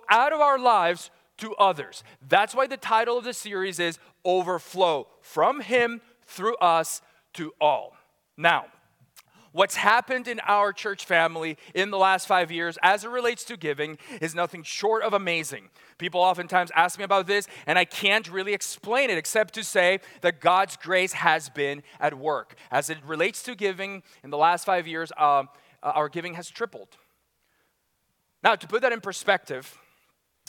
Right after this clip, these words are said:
let's talk about your job. If year one of your job, you made sixty thousand dollars, and then year five of your job, you made a hundred and eighty thousand dollars, you'd be pretty pumped.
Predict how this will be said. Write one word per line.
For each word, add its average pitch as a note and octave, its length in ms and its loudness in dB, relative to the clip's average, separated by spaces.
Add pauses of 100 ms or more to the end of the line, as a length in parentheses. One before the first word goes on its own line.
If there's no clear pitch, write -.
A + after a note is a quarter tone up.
(180)
let's C#3 120 -14
talk F#3+ 100 0
about E3 180 0
your C#3+ 100 -14
job. B2+ 460 0 (760)
If E3+ 340 0 (100)
year B3+ 380 -4
one A3+ 260 2
of F#3+ 140 -4
your E3+ 100 -6
job, D3 560 0 (120)
you D#3+ 120 -10
made E3+ 320 0
sixty - 520 -8
thousand F3+ 480 0
dollars, C#3+ 600 0 (1300)
and F3+ 100 -4
then F3+ 220 0
year B3 220 -2
five C#4 460 2
of A3+ 120 -4
your F3+ 120 -8
job, D#3 360 2
you F#3 120 -12
made F3+ 240 -4
a D#3+ 60 -2
hundred G3 360 -8
and F3+ 220 -6
eighty A3+ 300 0
thousand C3+ 360 -2
dollars, A#2+ 520 -6 (1120)
you'd G#3+ 160 -12
be F3 80 -16
pretty C#3+ 220 -16
pumped. - 500 -16